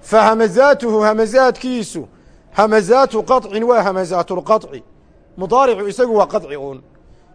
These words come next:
Naxu acuudu billaah. Ilaahay baan magan gelayaaba weeyi. Astaghfirullah. Ilaahay baan dembi dhaaf weydiisanayaa weeyi.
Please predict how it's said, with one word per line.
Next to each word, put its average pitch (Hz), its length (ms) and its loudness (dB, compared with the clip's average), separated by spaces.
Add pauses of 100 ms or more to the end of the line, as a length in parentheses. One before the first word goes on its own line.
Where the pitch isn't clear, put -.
(120)
Naxu 190 300 2
acuudu 220 460 0
billaah. 220 560 2 (440)
Ilaahay 240 360 2
baan 214 160 0
magan 208 220 -4
gelayaaba 185 440 -2
weeyi. 131 400 -10 (680)
Astaghfirullah. 226 1200 2 (380)
Ilaahay 247 360 4
baan 220 180 -2
dembi 208 180 -6
dhaaf 220 220 0
weydiisanayaa 185 720 -4
weeyi. 147 400 -8